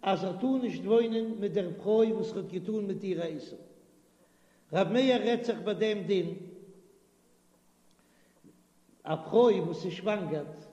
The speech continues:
פון זיין חבר, דער חבר איז געשטארבן אדער האט ער געגעט, אדער זיי זעגט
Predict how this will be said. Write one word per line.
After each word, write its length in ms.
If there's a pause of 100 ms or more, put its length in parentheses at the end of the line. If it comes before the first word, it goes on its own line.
(140)
פון 140
זיין 200
חבר, 440 (600)
דער 120
חבר 340
איז 120
געשטארבן 560
אדער 260
האט 120
ער 60
געגעט, 580 (640)
אדער 300
זיי 140
זעגט 400